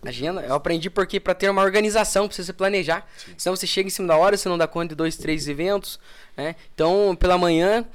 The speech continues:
Speaker 1: tem um período que eu já fico na empresa. À tarde eu já fico fazendo, é, trabalho na Câmara,
Speaker 2: Sim.
Speaker 1: é, trabalho nas ruas, nos bairros. É, nas escolas, eu, eu geralmente esses dias ando bastante nas escolas. Aí,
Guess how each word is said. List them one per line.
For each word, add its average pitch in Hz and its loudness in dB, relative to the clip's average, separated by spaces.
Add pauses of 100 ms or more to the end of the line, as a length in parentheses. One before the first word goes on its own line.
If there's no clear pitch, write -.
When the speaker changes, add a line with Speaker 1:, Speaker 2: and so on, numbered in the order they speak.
(300)
Speaker 1:
tem 170 0
um 180 2
período 170 0
que 175 -6
eu 170 -2
já 165 -2
fico 170 -6
na 170 0
empresa. 190 0 (360)
À 147 0
tarde 170 2
eu 190 2
já 170 -2
fico 175 -6
fazendo, 156 0
é, 123 -4
trabalho 139 0
na 156 -2
Câmara, 185 0 (260)
Speaker 2:
Sim. - -12
Speaker 1:
é, 131 -2
trabalho 139 0
nas 160 0
ruas, 196 0
nos 151 -4
bairros. 180 2 (400)
É, 127 -2
nas 156 -2
escolas, 180 2
eu, 156 -12
eu 165 -6
geralmente 180 0
esses 180 -8
dias 180 0
ando 190 -2
bastante 180 -4
nas 190 -2
escolas. 185 -2 (720)
Aí, 165 2